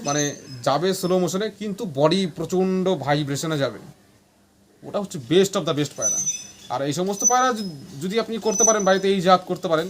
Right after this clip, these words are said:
তাহলে আপনার কোনো কথা বলতে হবে না। ওই পায়রা দমেও বেশ দেখিয়ে দেবে, কোয়ালিটি বেশ দেবে, বাচ্চাও ভালো হবে, সব দিক থেকেই এক্সপার্ট হয়ে যাবে, বুঝতে পেরেছেন?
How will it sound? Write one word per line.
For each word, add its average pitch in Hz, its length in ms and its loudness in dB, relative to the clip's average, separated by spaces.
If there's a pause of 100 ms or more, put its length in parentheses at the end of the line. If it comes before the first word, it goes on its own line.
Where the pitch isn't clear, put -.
(580)
তাহলে 202 380 0
আপনার 220 260 0
কোনো 214 140 -6 (200)
কথা 175 180 4
বলতে 151 200 2
হবে 120 140 -2
না। 113 80 -6
ওই 139 200 -2
পায়রা 175 240 6 (300)
দমেও 190 320 2
বেশ 208 200 2
দেখিয়ে 190 320 -2
দেবে, 214 160 2 (500)
কোয়ালিটি 180 320 0
বেশ 202 220 2
দেবে, 185 100 4
বাচ্চাও 139 420 2
ভালো 180 120 2
হবে, 147 160 -2
সব 214 240 -4
দিক 196 160 0
থেকেই 233 180 4 (160)
এক্সপার্ট 175 280 -2
হয়ে 135 140 -2
যাবে, - 120 -12 (1500)
বুঝতে - 180 -14
পেরেছেন? 156 260 0